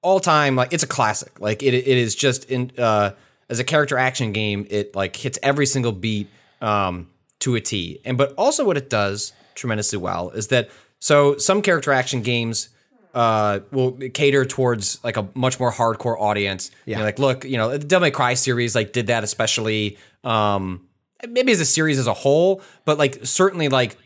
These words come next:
Speaker 1: three, four, five were, like, very, like, you know, like, very much about, like, highly finessed technical expertise in combat in which you are, uh, the, the judging that it's doing is, like, tr-, true judging in terms of, like, h-, how, uh, well you're actually understanding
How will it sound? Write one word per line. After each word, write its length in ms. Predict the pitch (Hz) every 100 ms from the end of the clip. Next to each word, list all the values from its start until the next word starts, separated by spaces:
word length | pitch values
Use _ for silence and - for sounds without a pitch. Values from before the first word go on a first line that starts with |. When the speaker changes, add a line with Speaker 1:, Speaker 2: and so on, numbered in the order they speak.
| -
Speaker 1:
three, 180 | 170 175
four, 180 | 156
five 520 | 127 117 95 92 - -
were, 340 | 107 110 107
like, 200 | 107 104
very, 400 | 95 120 165 147
like, 220 | 143 127 135
you 60 |
know, 100 | 107
like, 240 | 101 98 - - -
very 300 | 139 151 175
much 220 | 165 147
about, 260 | 139 120 110
like, 240 | 107 98 - _ _ _ -
highly 680 | - 165 170 165 160 151
finessed 640 | 131 - 127 120 117 - -
technical 340 | - 143 139
expertise 680 | 123 - 127 - 117 110 -
in 140 | 110
combat 560 | - 113 107 104 101 -
in 160 | 107
which 240 | 101 101 -
you 140 | 98
are, 400 | 95 98 95 90 - _ _ -
uh, 380 | 101 92 87 85 _ -
the, 120 | 113 110
the 200 | 113 120
judging 460 | 101 143 156 156
that 100 | 139
it's 140 | 120 101
doing 320 | 127 123 98
is, 120 | 98
like, 220 | 107 95 - -
tr-, 120 | - - 131
true 440 | - 180 131 101 -
judging 480 | 131 120 123 104 85
in 160 | 78 107
terms 300 | 117 104 101
of, 120 | 98
like, 300 | 104 98 87 _ _ -
h-, 80 | -
how, 440 | 95 117 113 104 101
uh, 120 | 107
well 240 | 107 117 110
you're 120 | 110
actually 400 | 117 - 110 110
understanding 760 | 139 143 131 127 120 117 113